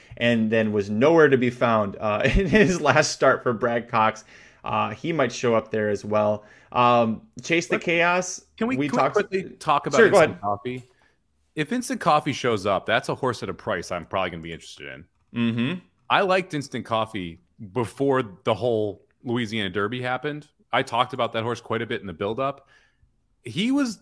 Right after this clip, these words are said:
Speaker 2: he beat two fills, <laughs> like, who ran really well here. <laughs> Like, they, they, I, it's, I hope Instant Coffee goes, 'cause that's a price I, I would probably have involved in a lot of different places.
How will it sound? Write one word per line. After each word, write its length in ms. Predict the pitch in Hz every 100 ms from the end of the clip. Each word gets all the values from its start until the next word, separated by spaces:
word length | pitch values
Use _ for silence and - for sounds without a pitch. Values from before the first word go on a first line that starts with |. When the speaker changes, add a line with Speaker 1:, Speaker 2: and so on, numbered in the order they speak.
| _
Speaker 2:
he 140 | - 226
beat 260 | 254 233
two 180 | - 214
fills, 560 | 175 196 185 104 - -
<laughs> 0 |
like, 300 | 143 - -
who 120 | 220
ran 220 | 226 254
really 200 | 254 262
well 220 | 262 262 262
here. 340 | 220 165 104
<laughs> 40 | 170
Like, 120 | 151
they, 200 | 160 190
they, 300 | 190 160 - - - -
I, 180 | 127 120 - -
it's, 160 | 147 - -
I 180 | 131 175
hope 300 | 170 180 -
Instant 280 | 120 - 110
Coffee 300 | 107 101 98
goes, 220 | 87 85
'cause 140 | - 107
that's 240 | 131 156
a 40 |
price 320 | 143 131 113 107
I, 60 |
I 140 | 101 104
would 160 | 107
probably 260 | - 107 107
have 120 | 101
involved 380 | 90 85 87 87
in 40 | 87
a 40 |
lot 180 | 90 85
of 60 |
different 260 | 78 78 82
places. 400 | 87 76 - -